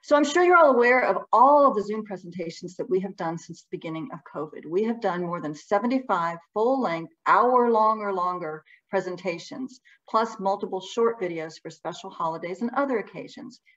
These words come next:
They're all free. They're all on, on Facebook and YouTube for watching and rewatching. So last spring, the covid numbers started looking encouraging. They started to drop, and we got very excited about returning to in-person activities.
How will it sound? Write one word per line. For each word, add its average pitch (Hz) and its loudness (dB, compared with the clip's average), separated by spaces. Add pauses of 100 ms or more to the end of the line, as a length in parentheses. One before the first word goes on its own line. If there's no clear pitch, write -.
They're - -6
all 147 -2 (120)
free. 294 -4 (240)
They're 175 -2
all 160 0
on, 151 0
on 147 -10
Facebook 262 -2
and 170 -12
YouTube 240 -8
for - -12
watching 208 -6
and 170 -14
rewatching. 170 -10 (2250)
So 220 2
last 220 2
spring, 403 0
the 254 2
covid 311 2
numbers 190 -4
started 202 -2
looking 220 -8
encouraging. 220 -4
They 156 -8
started 160 -8
to 180 -16
drop, 220 0
and 170 -8
we 185 -2
got 190 -2
very 208 0
excited 233 -4
about 190 -8
returning 180 -12
to 170 -16
in-person 175 -14
activities. 156 -18